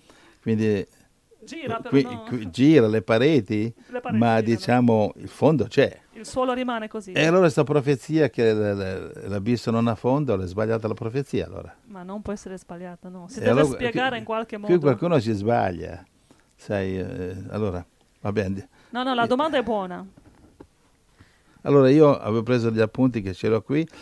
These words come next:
Speaker 2: però hai anche messo, le-, leggiamo prima le cose dei fratelli che ci hanno scritto?
Speaker 1: È come vuoi.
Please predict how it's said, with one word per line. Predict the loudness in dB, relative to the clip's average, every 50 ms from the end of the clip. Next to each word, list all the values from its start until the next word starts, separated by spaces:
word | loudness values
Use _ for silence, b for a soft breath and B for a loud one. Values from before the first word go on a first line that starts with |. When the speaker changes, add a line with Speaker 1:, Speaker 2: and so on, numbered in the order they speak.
| B B B B
Speaker 2:
però | 0 2 4 4 4
hai | 4 4 4 4 4
anche | 2 2 0 0
messo, | 2 4 4 2 2 0 -4 -4 0 0 2 0 0 -4 -8 _ _ _ _
le-, | -10 -10 -10 -6
leggiamo | -2 -2 -2 2 2 4 4 4
prima | 2 2 4 4 4
le | 4 4
cose | 2 0 0 2 2
dei | -2 -2
fratelli | -2 -4 -6 -2 0 0 0 0
che | -2 -4
ci | -4 -4
hanno | -4 -6
scritto? | -6 -6 -6 -6 -6 -6 -8 -12 -14 -14 -10
Speaker 1:
È | -10 -6
come | -6 -2 -2 -2
vuoi. | -4 -4 -8 -8 -10 -10